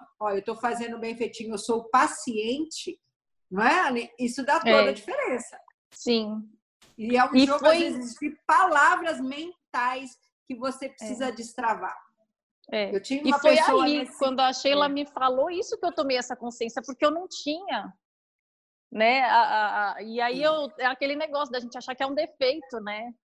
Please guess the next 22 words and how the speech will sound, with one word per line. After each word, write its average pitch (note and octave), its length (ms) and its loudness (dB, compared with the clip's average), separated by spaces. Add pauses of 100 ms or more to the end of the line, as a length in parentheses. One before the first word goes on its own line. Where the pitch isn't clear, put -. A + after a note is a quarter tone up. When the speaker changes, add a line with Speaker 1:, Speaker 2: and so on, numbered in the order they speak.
(140)
Speaker 2:
A G#3+ 100 2
gente B3 180 -2
não B3+ 120 0
Speaker 1:
Achar B3+ 160 -2
Speaker 2:
achar C#4 40 -2
que C#4+ 80 -2
é - 20 2
um C#4 80 -4
Speaker 1:
que C4+ 60 -2
é B3+ 40 4
um - 40 4
defeito. A#3 200 -2
Speaker 2:
talento, B3+ 240 -6
que B3+ 60 -6
é A#3+ 40 -2
uma A#3 100 2
habilidade, A3 600 0
que - 80 -6
é - 20 -2
uma A3+ 180 -4
coisa A3+ 220 -2
positiva. A3 840 -6